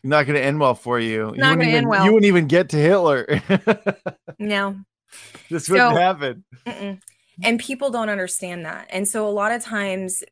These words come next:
Speaker 2: people will bring on, just out of ignorance, they, and, and, and oftentimes, um, zeal, they will bring on unnecessary warfare. Now, that does not mean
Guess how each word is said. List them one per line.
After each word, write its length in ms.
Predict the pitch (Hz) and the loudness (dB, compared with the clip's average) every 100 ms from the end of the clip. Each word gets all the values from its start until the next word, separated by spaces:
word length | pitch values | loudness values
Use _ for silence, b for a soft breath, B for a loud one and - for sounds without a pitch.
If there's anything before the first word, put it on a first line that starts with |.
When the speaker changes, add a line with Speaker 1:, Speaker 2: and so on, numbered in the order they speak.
| _ - | _ -10
Speaker 2:
people 360 | 208 208 202 | -8 -6 -6
will 180 | 190 185 | -6 -8
bring 320 | 185 190 185 | -6 -4 -4
on, 400 | 190 175 175 170 | -8 -8 -8 -8
just 180 | 175 214 | -8 -4
out 100 | 233 | -2
of 80 | 214 | -2
ignorance, 500 | 175 180 170 160 165 | -6 -10 -12 -12 -6
they, 200 | 180 180 | -4 -4
and, 220 | - 175 | -4 -8
and, 400 | - 170 170 165 - | -8 -10 -10 -12 -12
and 320 | 175 170 175 _ - | -10 -10 -14 _ -8
oftentimes, 960 | 185 196 180 180 - 170 165 165 - - _ _ _ _ - | -6 -6 -8 -12 -10 -10 -8 -6 -6 -6 _ _ _ _ -10
um, 580 | 165 160 165 160 165 165 _ - - _ _ _ _ _ 175 | -6 -6 -8 -12 -14 -18 _ -14 -14 _ _ _ _ _ -10
zeal, 540 | 180 190 160 - - | -6 -4 -4 -6 -2
they 140 | 185 185 | 0 2
will 160 | 180 | 0
bring 240 | 180 180 170 | -4 -4 -4
on 160 | 170 | -6
unnecessary 720 | - 180 180 - 180 170 160 160 | -6 -8 -6 -4 -4 -4 -6 -10
warfare. 560 | 160 156 - 147 147 | -10 -12 -8 -8 -4
Now, 200 | 185 190 | 0 2
that 200 | 196 196 | 2 0
does 180 | 208 185 | -2 -4
not 380 | 185 175 202 - | -2 0 -2 -4
mean 640 | 196 254 269 170 165 175 | -4 -4 -4 -6 -8 -12